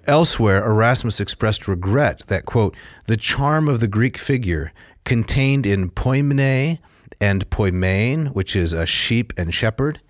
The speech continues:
"is lost in translation." Says Erasmus, the author of the Vulgate had used ovum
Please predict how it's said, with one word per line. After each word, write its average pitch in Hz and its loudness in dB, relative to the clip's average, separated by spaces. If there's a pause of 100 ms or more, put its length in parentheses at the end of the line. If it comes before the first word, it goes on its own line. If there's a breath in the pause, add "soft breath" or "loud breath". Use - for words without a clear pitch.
(420 soft breath)
"is 113 -2
lost 147 -2
in 143 -2
translation." 127 -2 (640 loud breath)
Says 127 2
Erasmus, 113 2
the 117 -2
author 156 0
of 117 0
the 110 2
Vulgate 117 0
had 107 2
used 104 2
ovum 127 2